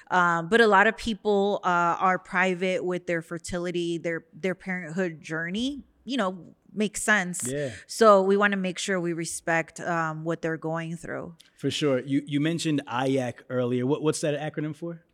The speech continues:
Speaker 1: That's indirect air carrier. So you get that through T S A.
Speaker 2: Mm-hmm.
Speaker 1: Um, you go through, through a whole process, and then you have to have compliance where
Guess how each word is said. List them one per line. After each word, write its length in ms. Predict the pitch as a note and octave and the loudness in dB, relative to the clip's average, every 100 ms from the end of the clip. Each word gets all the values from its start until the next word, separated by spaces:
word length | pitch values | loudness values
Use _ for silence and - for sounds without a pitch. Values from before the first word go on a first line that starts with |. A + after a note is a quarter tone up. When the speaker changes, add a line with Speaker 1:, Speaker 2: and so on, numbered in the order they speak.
| _ - | _ 0
Speaker 1:
That's 240 | A3+ A3+ | 2 2
indirect 560 | - A3 A#3 G#3 G3 - | -2 0 4 4 2 -4
air 160 | F3+ F#3 | -4 -4
carrier. 600 | - F3+ F3+ E3+ D3 D3+ | -4 -2 -2 0 -2 -4
So 380 | - G#3 F#3+ E3+ - | -2 0 0 0 -4
you 200 | G3 G#3 | -4 2
get 240 | G#3+ G#3+ | 2 4
that 240 | G3+ G3 G3+ | 4 4 2
through 460 | F#3+ F3+ F3 D#3+ | 0 0 -2 -4
T 220 | - G#3 F#3 | -6 -4 -2
S 220 | F#3 - | -2 -2
A. 340 | E3 F#3+ C4 - | -2 -2 -4 -8
Speaker 2:
Mm-hmm. 400 | - A#2+ D3 F3+ | -10 -10 -2 2
Speaker 1:
Um, 540 | E3+ F3 E3+ E3 D#3 | 2 2 0 -2 -8
you 160 | F3+ F3+ | -6 -2
go 120 | F#3+ | -2
through, 500 | F#3+ F#3 F3 E3+ D3 - | -2 -6 -6 -6 -8 -6
through 180 | F#3+ | -2
a 60 | D#3+ | -2
whole 200 | F3+ F3 | 0 -2
process, 800 | - F3+ F3 - F3+ E3+ E3+ E3+ | 0 2 2 0 0 0 0 -4
and 100 | E3+ | -8
then 180 | E3 E3+ | -8 -6
you 100 | E3 | -4
have 180 | E3+ - | -4 -4
to 100 | E3+ | -4
have 400 | D#3+ D#3+ D#3 D#3 | 2 2 2 -4
compliance 800 | E3+ D3+ E3 D#3 E3 E3 E3 - | -12 -8 -6 -6 -6 -8 -10 -8
where 280 | E3 D#3+ | -4 -4